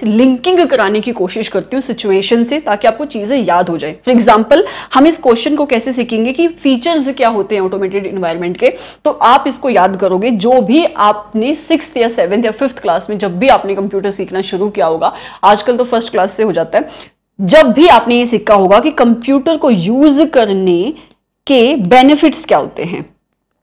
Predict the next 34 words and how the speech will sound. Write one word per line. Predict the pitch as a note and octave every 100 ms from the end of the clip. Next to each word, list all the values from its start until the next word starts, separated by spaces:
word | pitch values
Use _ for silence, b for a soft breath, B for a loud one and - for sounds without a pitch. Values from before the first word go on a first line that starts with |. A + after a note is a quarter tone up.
| _ _ _ _ _
वही | F3+ G#3+ C4 F4
features | D4+ A3+ G3 F#3+
हैं | A#3
आपके | B3 A#3+ A#3
automated | G3 F#3 F3+ B3
environment | A#3 E3 D#3 D3 D#3+
के। | - - b b
कौन | C4+ C#4+
कौन | C#4+
से | D4
मैम? | C#4+ G3 B3+ - b _ _ -
आप | A#3 C#4+
मुझे | C#4+ C4
बताओ | C#4 G3+ E3+ F#3
कि | C#4
जब, | C4+ C4+
अगर | - A3 A#3
आप | D4+ A#3
computer | B3 A#3 A#3 A3+
को | C4+ C#4+
यूज़ | F#3 A3+ C#4
करते | - G3+ -
हो, | F#3 G3
आपको | - A3+ - F#3
क्या | G#3
क्या | G3+ A#3+
benefit | E3 F3+ G#3 G3
मिलते | D#3+ C#3+
हैं? | D#3+ F3+
तो | D#3+
पहला | A#3 A3 B3+
benefit | A#3+ A#3+ A#3+ B3+
होता | G3+ F3+
है | G3 D4